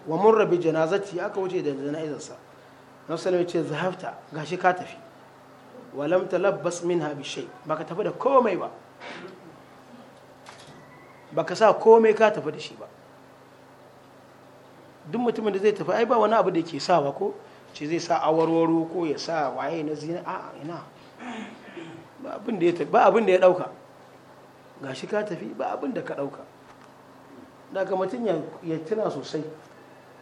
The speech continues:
Abin da ya ci, shi ya ji ɗanɗanansa. Ya kasayar shi kenan. Abin da ya bari kuwa na magaba-, na magada ne. Kaga an ce wannan gadon sai dai kotu. Ita ma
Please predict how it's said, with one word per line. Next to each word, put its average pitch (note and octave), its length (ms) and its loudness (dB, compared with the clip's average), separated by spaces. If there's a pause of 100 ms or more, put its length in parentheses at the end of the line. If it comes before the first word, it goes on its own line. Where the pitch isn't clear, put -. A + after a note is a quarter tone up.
(160)
Abin G#3+ 300 4
da F#3+ 80 2
ya F3+ 240 2
ci, F3+ 320 -10
shi G3+ 220 -6
ya G3 80 2
ji F#3+ 80 -2
ɗanɗanansa. F#3 600 -2 (1120)
Ya D3+ 100 0
kasayar E3 460 -2
shi - 240 -10
kenan. A#2 200 -12 (520)
Abin A3 240 4
da G3+ 80 2
ya G3 80 2
bari G3+ 240 2
kuwa F3+ 140 0
na F#3+ 80 2
magaba-, E3 440 0
na E3+ 140 0
magada E3+ 460 0
ne. C#3+ 120 -4 (2250)
Kaga D3+ 220 -4
an F#3 180 2
ce - 180 -6
wannan A#3+ 580 4
gadon F3+ 320 6
sai D#3+ 160 -2
dai D#3 140 2
kotu. D#3+ 340 0 (1900)
Ita A#3+ 240 6
ma A#3+ 160 10